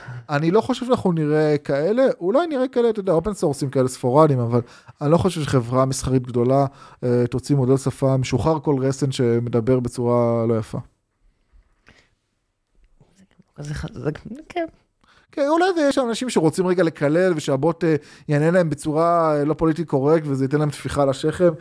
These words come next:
Speaker 1: מי שרוצה, בסדר, יש מספיק פורומים
Speaker 2: מה
Speaker 1: בשביל
Speaker 2: לעשות
Speaker 1: זה.
Speaker 2: שבשתי המדינות, <laughs> אה, שציינו, גם ארצות הברית וגם סין, תקרא לזה ווק, תקרא לזה איך שאתה רוצה, זה הבונטון. אה, הגבל-, הג-, הגבלים והגבלות על שיח, כל אחד מסיבותיו שלו.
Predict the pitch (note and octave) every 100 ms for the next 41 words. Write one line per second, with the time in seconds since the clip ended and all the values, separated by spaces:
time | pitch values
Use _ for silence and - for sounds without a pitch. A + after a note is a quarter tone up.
0 | - _ - F3+ B3 A#3 A3+ C#4 C4+ D4
1 | D4+ E3 D#3+ F#3+ - A3+ - A3+ G#3 C#3+
2 | D3 D3 C3 C3+ C3 C3 - D3 C#3 B2+
3 | B2+ B2 B2 - B2 A#2 A2+ A2+ A#2 A#2
4 | - A#2+ C3 A#2 A#2 B2+ A#2+ C#3 B2+ B2+
5 | A#2 A#2+ B2 - C3+ B2+ A2 _ _ _
6 | _ _ _ _ _ _ - - B2+ A#2
7 | A2+ C#3+ F3 D3 - C#3 C#3 B2 C#3 -
8 | C#3 B2 - E3 D3+ C#3 - _ _ _
9 | _ A#2+ B2 A#2 A#2 G2+ G#2+ G#2+ F#2 -
10 | _ _ _ B2 B2 A#2 B2+ A#2+ C3 D#3+
11 | C3+ C#3 - C#3 C3+ C#3 D#3+ D3 D3 B2+
12 | C3 C#3+ C#3 B2 - G3+ F#3+ - - _
13 | _ _ _ D3+ C#3+ C3+ C#3+ C#3+ C3+ B2+
14 | A#2 C#3+ C3+ A#2+ C3 C#3 F3+ F3+